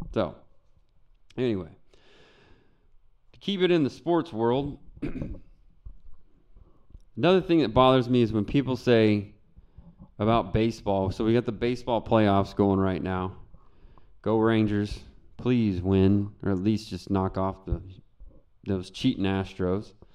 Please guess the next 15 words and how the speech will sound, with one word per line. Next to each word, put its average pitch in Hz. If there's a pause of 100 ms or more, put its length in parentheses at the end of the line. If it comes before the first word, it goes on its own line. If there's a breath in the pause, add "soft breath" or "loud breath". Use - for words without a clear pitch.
(1200 loud breath)
But 139
another 160
thing 160
that 123
bothers 131
me 131
about 104
baseball 110
is 95
when 98
people 101
say, 107
"Oh, 120
it's 120
tradition." 98